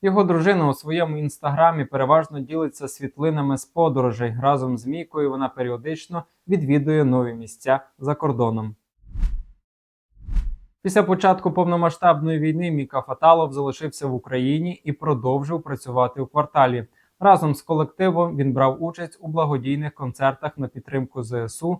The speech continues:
та виступав перед військовими на передовій. Втім, у дві тисячі двадцять третьому році актор перестав активно вести сторінки у соціальних мережах і з'являється у публічному просторі лише в рамках основної роботи.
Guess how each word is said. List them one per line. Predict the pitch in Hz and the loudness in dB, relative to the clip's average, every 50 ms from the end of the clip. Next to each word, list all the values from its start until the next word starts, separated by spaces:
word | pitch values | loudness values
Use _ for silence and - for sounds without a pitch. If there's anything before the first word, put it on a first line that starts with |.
| _ _ _ _ | _ _ _ _
та | - 196 | -2 0
виступав | 185 180 185 - 139 - 156 160 170 160 | 0 0 -2 -2 -4 0 2 2 2 2
перед | 156 143 135 123 113 117 | 2 0 -2 -2 -2 -4
військовими | 123 120 - - _ - 156 156 156 151 151 147 | -6 -6 -8 -8 _ 0 2 2 4 2 2 0
на | 139 131 127 123 | 0 0 -2 -2
передовій. | - 135 135 139 135 151 147 147 147 131 113 104 - _ | -2 -4 -6 -6 -6 -8 -6 -4 -4 -4 -4 -6 -12 _
Втім, | _ - 208 185 147 131 - | _ 4 4 4 4 2 0
у | 139 131 | -2 -2
дві | 120 135 139 | -2 -2 0
тисячі | 139 180 180 160 - - - 160 | 0 0 0 0 -2 -6 -8 -4
двадцять | 156 165 165 160 - _ | 0 0 0 0 -2 _
третьому | - 175 165 160 - 160 156 156 | 0 0 0 0 0 0 0 2
році | 160 170 175 175 170 - 160 160 156 - | 4 4 2 2 0 -2 -4 -6 -4 -2
актор | - 139 131 - _ - 160 170 131 131 | -2 -2 -2 -2 _ 0 0 2 2 0
перестав | - 151 135 131 123 - - - 151 151 156 - - - | 0 -2 -2 -2 -2 -4 0 2 2 2 2 2 -2 -4
активно | 143 135 - _ _ - 143 143 147 147 156 147 | -4 -4 -4 _ _ 0 0 2 2 2 0 0
вести | 135 131 - - - 143 131 | 0 -2 -4 -4 -4 -4 -4
сторінки | - - - 135 127 123 120 - 143 147 | -4 -4 -6 -4 -2 -2 -2 -2 -4 -4
у | - - 127 | -4 -4 -6
соціальних | - 131 120 - - 127 123 127 127 127 127 - | -8 -8 -8 -6 -2 0 0 0 0 -2 -2 -4
мережах | - 143 139 139 135 127 110 123 117 - - | -4 -2 0 2 2 0 0 -2 -6 -8 -8
і | - 160 | -8 -6
з'являється | 156 143 131 120 117 127 131 139 147 147 143 - 165 151 - _ _ _ _ | -4 -2 -2 0 2 2 2 2 2 0 -4 -6 -10 -10 -10 _ _ _ _
у | - 202 | -10 -4
публічному | 190 - 185 131 135 143 147 147 - - 147 139 131 120 | 0 2 2 4 4 2 2 2 0 -2 -2 0 0 -2
просторі | - - 135 143 139 - - - 156 156 151 - _ _ _ - | -2 -2 -2 -2 -2 -2 -4 -6 -4 -4 -4 -6 _ _ _ -6
лише | 180 175 - - 156 | -6 -4 -2 -2 -2
в | 123 120 | 0 2
рамках | 127 135 135 139 143 139 - 151 - - _ | 4 6 6 6 4 0 -2 -4 -4 -6 _
основної | - 135 - - 135 123 120 117 120 123 123 123 123 | -10 -10 -8 -4 -4 -2 -2 -2 -2 0 0 0 2
роботи. | 127 139 139 143 143 127 120 - 127 117 113 | 0 0 0 2 2 2 2 0 -2 -8 -10